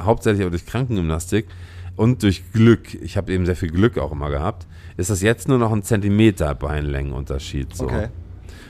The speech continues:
Speaker 1: Und ich hab eben, äh, immer orthopädische Schuhe an,
Speaker 2: Mhm.
Speaker 1: die enorm viel kosten und die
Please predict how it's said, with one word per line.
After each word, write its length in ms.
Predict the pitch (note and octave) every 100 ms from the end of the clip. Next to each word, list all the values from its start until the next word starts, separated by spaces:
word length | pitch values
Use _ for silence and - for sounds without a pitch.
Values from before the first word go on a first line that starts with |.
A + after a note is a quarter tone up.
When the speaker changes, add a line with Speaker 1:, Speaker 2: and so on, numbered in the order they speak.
| -
Speaker 1:
Und 80 | F2
ich 120 | E2+
hab 140 | G2+
eben, 340 | F#2+ G2 F#2+ F#2
äh, 500 | E2 F2 E2 E2 C2+
immer 260 | A2+ A#2
orthopädische 560 | F2+ F#2+ G2 A2 F#2+ F2
Schuhe 420 | - D3 D3 D3+
an, 180 | C3 C#3
Speaker 2:
Mhm. 240 | B2 B2 C#3 - -
Speaker 1:
die 140 | G#2 F#2+
enorm 340 | F2+ G2 G#2+
viel 220 | - F#2+
kosten 560 | F2 A2+ B2 - B2+ A#2+
und 180 | F#2+ F2
die 300 | G2+ G2